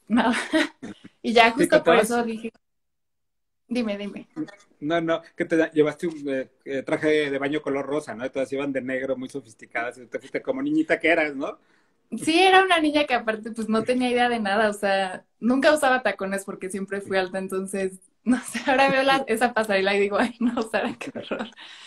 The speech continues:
Speaker 1: Pero sí, todas llevaban su traje negro porque, pues, eran chicas que ya tenían agencia,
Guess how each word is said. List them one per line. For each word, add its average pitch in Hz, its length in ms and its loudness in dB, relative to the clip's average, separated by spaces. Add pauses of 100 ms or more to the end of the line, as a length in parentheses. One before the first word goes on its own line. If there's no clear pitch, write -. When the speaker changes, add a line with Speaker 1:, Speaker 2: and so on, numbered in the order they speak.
(360)
Speaker 1:
Pero 214 640 4
sí, 240 240 -2
todas 277 240 4
llevaban 208 320 6
su 208 100 -8
traje 196 320 0
negro 190 300 -2
porque, 180 300 -10
pues, 185 200 -12
eran 202 240 2
chicas 190 340 -6
que 190 80 -8
ya 185 140 -4
tenían 185 280 -8
agencia, 190 600 -8